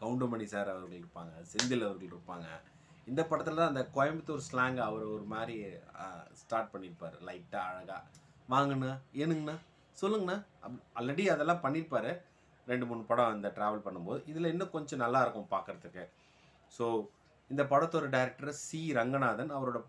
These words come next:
ஃபர்ஸ்ட் படம்னு நினைக்கிறேன், ஃபர்ஸ்ட் படம் தான். திரு வித்யாசாகர் அவர்களோட பதினோராவது படம்னு நினைக்கிறேன்.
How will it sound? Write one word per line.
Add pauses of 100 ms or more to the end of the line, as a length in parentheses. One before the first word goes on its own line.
ஃபர்ஸ்ட்
படம்னு (180)
நினைக்கிறேன்,
ஃபர்ஸ்ட்
படம்
தான். (2000)
திரு
வித்யாசாகர்
அவர்களோட
பதினோராவது
படம்னு
நினைக்கிறேன்.